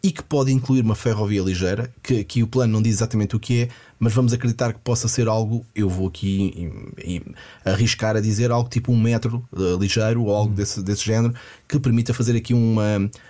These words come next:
Speaker 1: eh, no fundo, um fechar de ciclo, eh, em toda esta zona e, e de facto fazia, fazia todo o sentido.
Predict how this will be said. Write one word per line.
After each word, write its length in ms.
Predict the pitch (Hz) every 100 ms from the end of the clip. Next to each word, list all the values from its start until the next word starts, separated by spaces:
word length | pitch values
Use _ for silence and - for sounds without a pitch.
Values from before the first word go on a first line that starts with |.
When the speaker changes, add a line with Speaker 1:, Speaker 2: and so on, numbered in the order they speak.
| - 90
Speaker 1:
eh, 100 | 95
no 160 | 104
fundo, 420 | - 123 120 110
um 120 | 107 101
fechar 360 | - 127 113
de 60 | -
ciclo, 480 | - 117 120 135 - - _
eh, 280 | 101 110 104
em 100 | 107
toda 220 | 104 113
esta 160 | 107 110
zona 320 | 104 113 123
e, 300 | 117 87 80 80
e 100 | 95
de 120 | 82
facto 240 | 87 78 -
fazia, 420 | 85 87 87 -
fazia 200 | 87 90
todo 120 | 90
o 20 |
sentido. 340 | - 98 85